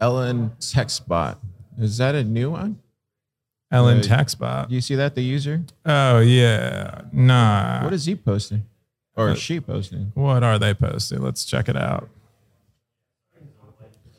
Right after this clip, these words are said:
Speaker 2: Um, that's quite old. That's back in March. They must be commenting a lot.
Speaker 1: Oh, commenting. Oh, okay.
Speaker 2: Yeah.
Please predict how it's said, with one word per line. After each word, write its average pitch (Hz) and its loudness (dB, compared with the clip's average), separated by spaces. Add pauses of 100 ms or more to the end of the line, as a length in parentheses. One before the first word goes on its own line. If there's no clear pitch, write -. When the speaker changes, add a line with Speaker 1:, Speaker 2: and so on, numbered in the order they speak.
(280)
Speaker 2:
Um, 127 8
that's 160 4
quite 123 2
old. 98 4
That's 104 0
back 101 2
in 95 4
March. 92 2
They 104 2
must 104 4
be 104 4
commenting 98 4
a 117 6
lot. 120 4
Speaker 1:
Oh, 123 2
commenting. 104 -4
Oh, 139 -2
okay. 131 4
Speaker 2:
Yeah. 101 6